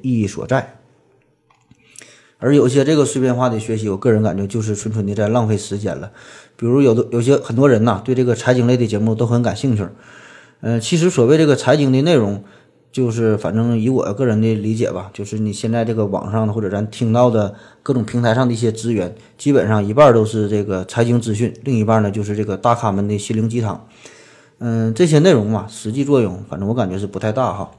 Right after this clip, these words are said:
如果你想学习，就比如说财经类的节目，比如说如何做生意，那么呢，你就要把这个问题细化一下。最简单的，可以，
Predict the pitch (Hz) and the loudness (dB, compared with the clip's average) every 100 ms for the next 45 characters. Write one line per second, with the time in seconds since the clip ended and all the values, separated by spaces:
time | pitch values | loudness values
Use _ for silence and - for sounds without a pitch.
0 | _ - - _ 151 165 147 165 113 - | _ -20 -20 _ 2 4 6 4 4 2
1 | 139 123 110 104 - 101 110 113 120 120 | 2 2 0 -2 -6 -10 -6 -2 0 0
2 | 120 113 117 110 98 95 98 - 101 110 | 0 0 0 -2 -4 -4 -6 -6 -2 0
3 | 104 113 117 131 117 110 92 92 - _ | 0 0 2 2 2 0 -4 -8 -12 _
4 | _ 131 123 107 98 95 117 123 135 113 | _ -2 0 2 -2 -2 -2 0 0 0
5 | - 110 110 147 110 101 104 135 127 120 | 0 0 0 0 -2 -4 -4 -2 2 0
6 | - 92 - - - - - _ - 165 | -2 -10 -12 -20 -20 -20 -20 _ -2 2
7 | 123 117 107 113 110 123 113 92 | 2 4 2 0 2 0 2 -2